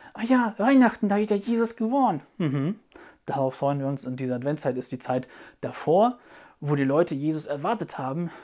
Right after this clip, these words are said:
Und wir warten auch. Aber nicht darauf, dass Jesus kommt und wieder in der Krippe geboren wird, sondern, weiß es nicht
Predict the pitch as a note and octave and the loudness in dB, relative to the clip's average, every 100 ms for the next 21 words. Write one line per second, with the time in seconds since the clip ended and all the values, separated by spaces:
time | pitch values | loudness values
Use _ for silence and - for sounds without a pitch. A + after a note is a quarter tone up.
0 | - - B2+ C3 C3 C#3+ C#3+ C3 B2+ B2 | -20 -16 -10 -8 -4 -4 -6 -8 -8 -8
1 | - - _ - C3 C3 C#3+ - B2+ C3 | -12 -20 _ -8 -4 -4 -4 -4 -4 -4
2 | - B2 A#2 - - - - - - - | -4 -4 -4 -6 -8 -18 -20 -20 -10 -2
3 | C#3 D3 B2+ C3 B2 A#2 A#2 - D#3 D3+ | -2 -2 -6 -6 -6 -8 -8 -6 -4 -2
4 | C3 A#2+ F#2 B2+ D#3+ A#3 - - - - | -4 -6 -8 -6 -4 -6 -6 -20 -20 -8
5 | G3 G#3 B3+ C#4+ C4+ _ _ _ _ _ | 0 2 4 4 0 _ _ _ _ _
6 | _ _ - E3 E3+ F3 - G3+ A3 B3 | _ _ -20 -16 -14 -8 -4 0 2 2
7 | - | -2